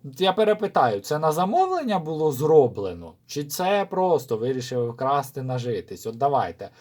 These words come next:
Чого, чого мене це цікавить? То, що дуже примітні артефакти, їх, е, буде складно продати. От в чому справа. А, ну, <laughs>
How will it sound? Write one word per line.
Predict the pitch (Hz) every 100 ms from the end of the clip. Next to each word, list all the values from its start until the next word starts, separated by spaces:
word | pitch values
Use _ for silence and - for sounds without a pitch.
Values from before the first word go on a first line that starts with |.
| - -
Чого, | 180 185 277
чого | 277 240
мене | 233 226 220
це | 220 208 190
цікавить? | 214 214 175 104 92 - _
То, | - 185
що | 202 196 -
дуже | 156 247 226 233
примітні | 214 196 208 220 220 196
артефакти, | 185 180 190 - 226 226 - - 123 107
їх, | 120 175 226 220 190
е, | 175 175 175
буде | 170 165 190 196 185 180
складно | - - 185 190 175
продати. | 170 180 151 117 85 - 95 - -
От | 120 107
в | -
чому | 95 87
справа. | - 95 85 80 85 - _ _ -
А, | 110 104 101 101 98 95 95 104 101 101 98 98 107 104 -
ну, | 180 165 - - _ -
<laughs> | 165